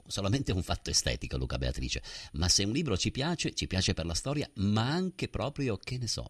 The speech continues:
perché il carattere scelto è un carattere dove,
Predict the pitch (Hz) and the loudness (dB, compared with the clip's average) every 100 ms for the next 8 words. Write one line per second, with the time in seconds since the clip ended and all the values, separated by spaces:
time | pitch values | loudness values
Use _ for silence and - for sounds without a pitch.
0 | _ - 78 90 - - 127 139 117 - | _ -6 -6 -6 -8 -6 -2 0 -2 -4
1 | 110 104 123 - - 98 104 - 139 156 | -4 -2 -2 -4 -4 -2 0 0 0 -2
2 | 156 143 110 101 87 104 107 98 95 113 | -2 -2 -2 -2 -2 -2 -2 -4 0 0
3 | 110 | 0